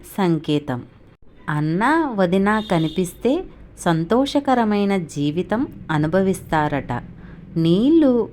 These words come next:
కలలో కనిపిస్తే త్వరలోనే ధనప్రాప్తి కలుగుతుంది. బావిలో నీరు మనం తోడుతున్నట్లు కలలో కనిపిస్తే తొందరలోనే మనకు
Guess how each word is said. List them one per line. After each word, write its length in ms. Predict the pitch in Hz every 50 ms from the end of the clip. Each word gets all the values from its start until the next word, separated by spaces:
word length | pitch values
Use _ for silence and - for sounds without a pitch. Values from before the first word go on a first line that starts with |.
| - -
కలలో 420 | 175 151 151 160 170 196 208 214 214
కనిపిస్తే 880 | 214 202 180 175 175 175 180 170 175 - - - 170 165 160 156 156 - - - - - - - -
త్వరలోనే 880 | 156 147 143 139 160 196 226 247 262 262 254 233 208 190 185 175 - - - - -
ధనప్రాప్తి 920 | 156 143 156 143 156 180 190 - - 226 220 208 202 208 - 247 285 339 - - -
కలుగుతుంది. 760 | 190 175 170 160 160 156 - 156 147 147 143 135 135 - - - - - - - - - - - - 165
బావిలో 880 | 143 143 147 143 147 160 170 196 254 285 285 294 285 269 247 233 - - - - - - - - - -
నీరు 640 | 185 180 175 175 196 226 233 226 202 185 180 - - -
మనం 280 | 170 170 175 170 170 165
తోడుతున్నట్లు 1000 | 170 - - 160 151 160 170 170 170 233 233 240 233 226 214 220 208 190 190 185 175 -
కలలో 380 | 165 143 143 151 165 190 190 190
కనిపిస్తే 840 | 190 185 165 156 160 160 185 175 175 - - - 220 269 320 302 - - - - - - - - 165
తొందరలోనే 920 | 156 151 156 170 202 233 262 277 277 285 277 269 262 233 214 208 202 - - -
మనకు 580 | 170 180 175 180 170 170 - 170 160 160 165